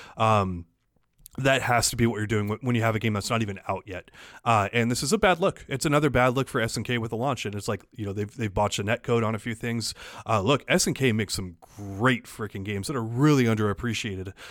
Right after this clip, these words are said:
but it's stuff like this that holds them back, especially in the hardcore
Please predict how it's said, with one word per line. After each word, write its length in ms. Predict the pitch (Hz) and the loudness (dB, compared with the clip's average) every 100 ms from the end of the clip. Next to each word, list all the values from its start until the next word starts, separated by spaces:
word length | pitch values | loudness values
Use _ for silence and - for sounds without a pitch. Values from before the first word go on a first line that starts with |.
| - - | -18 0
but 180 | 113 117 | 2 2
it's 160 | 120 - | -2 -2
stuff 260 | - 127 135 | 0 2 2
like 160 | 107 | 0
this 220 | 139 143 | 0 -2
that 100 | 107 | -4
holds 220 | 90 98 95 | -4 -6 -4
them 100 | 95 | 2
back, 300 | 120 113 - | 2 2 -2
especially 640 | - - 135 - 143 127 | -6 0 2 2 2 0
in 120 | 117 113 | -2 -2
the 80 | |
hardcore 520 | 104 110 - 113 104 | 0 -2 -2 -4 -4